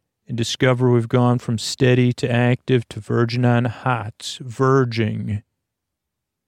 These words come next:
It's not hard to feel like we're just living on the top, uh, with things piled on the sidewalk for hours waiting for pickup in the heat.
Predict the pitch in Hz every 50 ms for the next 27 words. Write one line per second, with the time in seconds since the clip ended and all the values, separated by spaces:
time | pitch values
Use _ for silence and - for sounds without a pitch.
0 | _ _ _ _ - - 127 123 127 123 127 139 131 127 123 120 - - 139 135
1 | 127 123 113 110 110 110 - 120 113 110 120 117 - - - 120 110 113 113 117
2 | 117 113 120 117 117 117 120 120 117 110 - - - 131 120 120 117 107 101 110
3 | _ - - 113 113 113 113 110 113 117 110 104 98 _ _ _ _ _ _ _
4 | _ _ _ _ _ _ _ _ _ _ _ _ - 131 110 - - 131 127 123
5 | 120 - - - - 117 120 127 123 123 127 127 123 120 120 - - - - 123
6 | 123 127 127 123 123 127 127 123 123 - - - 127 127 127 131 131 123 120 110
7 | - - 120 120 127 127 127 127 123 - - 120 - - 143 139 135 - - 117
8 | 107 - - 139 131 139 139 135 123 - - 151 151 156 147 - - - - -
9 | -